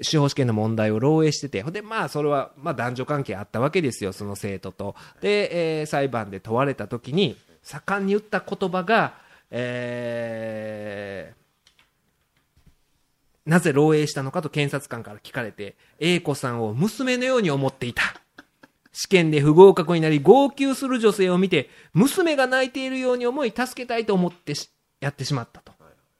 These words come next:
「性欲ではなく、情にほだされた」と弁解をしたと。すると裁判官から、「娘として付き合っていたわけではないでしょう」<laughs> と突っ込まれると五秒ほど沈黙。それでも、「娘、えー、娘」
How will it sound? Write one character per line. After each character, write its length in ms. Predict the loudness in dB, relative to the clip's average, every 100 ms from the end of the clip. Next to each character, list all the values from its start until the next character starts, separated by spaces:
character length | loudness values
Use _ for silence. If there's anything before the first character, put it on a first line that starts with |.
| _ _ _ _ -12
「性 220 | -2 0
欲 220 | 2 0
で 100 | -2
は 80 | -4
な 120 | -4
く、 100 | -8
情 260 | -4 -4 -2
に 100 | -2
ほ 140 | -2
だ 120 | -2 -2
さ 100 | -6
れ 80 |
た」 100 | -8 -4
と 80 | 0
弁 240 | 0 -2
解 200 | -4 -4
を 60 | -6
し 60 |
た 100 | -12
と。 120 | -18 -20 _ -20 -20 _
す 120 | -4
る 120 | -4 -2
と 80 |
裁 200 | 0 0
判 220 | 2 0 0
官 180 | -4
か 100 | -2
ら、 240 | -2 -4 -6 _ _ _ _ _ -6
「娘 420 | -4 -2 0 2
と 140 | 2
し 60 | 0
て 120 | -2
付 180 | -4 -2
き 80 | 0
合 80 | 0
っ 80 |
て 100 | 0
い 80 | -2
た 120 | 2
わ 80 | 2
け 100 | 2
で 60 | 2
は 60 |
な 160 | 4 6
い 40 | 8
で 120 | 10
し 60 |
ょ 220 | 10 8 2
う」 40 | -12 _ _ _ _ _ _ _
<laughs> 240 | -4 -4
と 120 | -2 -4
突 140 | -4
っ 20 |
込 140 | -4 2
ま 100 | 2
れ 80 |
る 40 | 2
と 100 | -2
五 200 | 0 4
秒 240 | 6 4
ほ 100 | 2
ど 140 | -2 -4
沈 260 | -6 -4
黙。 320 | -6 -6 -10 -12 -20 -20 _
そ 200 | -2 2
れ 60 |
で 100 | 4
も、 200 | 4 2 -4 -16 -20 -8
「娘、 460 | 0 0 2 0 0 -2 -4 -12 -18 -2
え 280 | 2 4 6
ー、 20 |
娘」 460 | 4 4 4 4